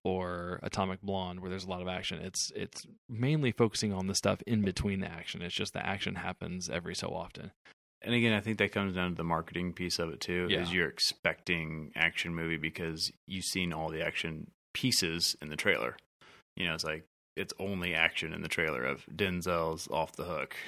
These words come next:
Speaker 2: t-, type of thing now. He's right in, into it now and he's killing.
Speaker 1: Yeah.
Speaker 2: You know, and then two hours later,
Speaker 1: <laughs>
Speaker 2: yeah. <laughs> You know, you're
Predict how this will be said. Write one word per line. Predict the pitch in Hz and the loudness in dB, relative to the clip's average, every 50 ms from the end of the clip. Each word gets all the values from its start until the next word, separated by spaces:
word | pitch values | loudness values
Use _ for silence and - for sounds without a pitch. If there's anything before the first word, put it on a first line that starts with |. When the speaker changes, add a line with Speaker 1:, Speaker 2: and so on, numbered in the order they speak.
| - - - | -10 -8 -10
Speaker 2:
t-, | - - - - | -10 -10 -2 2
type | 92 85 78 | 2 2 2
of | 82 85 | 2 -2
thing | 90 82 80 69 65 | -4 -4 -4 -4 -4
now. | 76 71 71 76 73 - - _ _ - - - - _ _ | -4 -4 -4 -4 -6 -8 -10 _ _ -20 -20 -20 -20 _ _
He's | - 92 87 82 80 - - - _ _ _ _ _ - | -4 -2 -2 -2 -4 -6 -10 -12 _ _ _ _ _ 0
right | 92 101 92 95 90 | 4 6 8 8 8
in, | 90 87 - _ | 6 2 0 _
into | - 104 107 104 - - 95 | 0 2 2 2 2 2 0
it | - 92 | 0 2
now | 92 90 90 | 2 2 2
and | 87 87 | 2 0
he's | 87 87 82 - - - - | -2 -2 -4 -6 -8 -4 -2
killing. | - 110 92 73 55 - - - - | 0 0 2 0 -2 -8 -6 0 4
Speaker 1:
Yeah. | 120 92 76 - 85 | 4 4 4 2 0
Speaker 2:
You | - 95 | -2 0
know, | 90 87 85 82 - | 2 2 0 0 -2
and | 90 90 | -4 -4
then | 85 85 85 - - _ _ _ _ _ _ _ - - _ _ _ _ _ _ - - - - - _ - | -4 -4 -6 -8 -12 _ _ _ _ _ _ _ -20 -20 _ _ _ _ _ _ -20 -20 -20 -20 -10 _ 2
two | - 165 151 135 | 6 8 10 10
hours | 117 110 110 110 92 | 10 10 8 8 8
later, | 110 117 117 107 92 87 90 110 104 95 | 8 8 10 10 10 10 8 8 8 8
Speaker 1:
<laughs> | 95 110 | 6 6
Speaker 2:
yeah. | 110 117 131 131 113 - 151 131 107 151 165 - 156 - 170 156 - 117 104 107 - 123 104 - - - | 8 10 10 12 12 12 12 12 12 12 12 10 10 10 8 8 8 8 6 6 6 4 2 2 0 -8
<laughs> | - - - | -10 -6 0
You | - 113 | 2 4
know, | 107 104 | 4 4
you're | 101 | 4